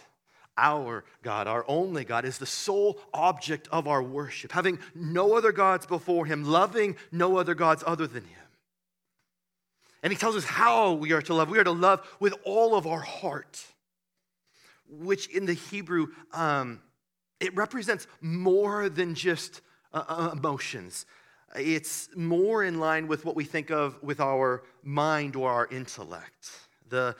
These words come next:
the place where, uh, of our thoughts and our decisions. And he's showing us here that, that love, it's not simply an emotion you feel. No, it is a decision that you make and an action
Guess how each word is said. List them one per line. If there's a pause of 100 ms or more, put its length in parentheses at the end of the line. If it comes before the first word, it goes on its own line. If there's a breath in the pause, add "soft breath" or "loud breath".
(140 loud breath)
the
place
where, (340 soft breath)
uh,
of
our
thoughts
and
our (160 loud breath)
decisions. (840 soft breath)
And
he's
showing
us
here
that, (140)
that
love,
it's
not
simply
an
emotion
you
feel. (680 soft breath)
No,
it
is
a (160)
decision
that
you
make (840 soft breath)
and
an
action